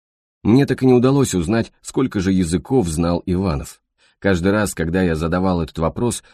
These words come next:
он углублялся в тонкие различия между языком и диалектом. Но однажды, пригласив читу Ивановых к себе на щи, я дорвался до подробностей. "Вы говорите на языке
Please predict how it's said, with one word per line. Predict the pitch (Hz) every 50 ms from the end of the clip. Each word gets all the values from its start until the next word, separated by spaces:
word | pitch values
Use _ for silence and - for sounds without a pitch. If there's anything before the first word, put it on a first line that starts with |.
| _ -
он | 123 123 - -
углублялся | 123 113 113 113 113 101 95 101 110 117 117 - - 104 92
в | -
тонкие | - 98 101 98 95 - 95
различия | 90 90 87 78 90 107 104 92 - 90 80
между | 80 85 90 85 76 82
языком | 82 80 82 80 73 78 73 - - 107 110 101 98 _ _
и | - 85 90
диалектом. | 78 80 92 95 101 107 107 107 85 - - - 67 - _ _ _ _ _ _ _ _ _ -
Но | 92 95 101
однажды, | 101 101 135 160 147 110 110 101
пригласив | - 95 95 95 98 98 92 - - 135 113
читу | - - 98 - - 104 95 -
Ивановых | 95 92 95 107 110 98 90 80 78 76 - _
к | -
себе | - - 90 87 90 95 87
на | 80 76 76
щи, | - - - - 131 139 131 - _ _ _ _ -
я | 87 87 87 92 104
дорвался | 104 117 113 95 80 78 73 73 - 85
до | 85 85
подробностей. | - 92 98 98 107 101 82 67 67 67 - - - - - _ _ _ _ _ _ _ _ _ _ _ _ _ -
"Вы | - 90 98 104 101
говорите | 92 90 98 98 101 120 147 147 - 123 104
на | 98 95
языке | 92 82 82 90 69 - 104 104 -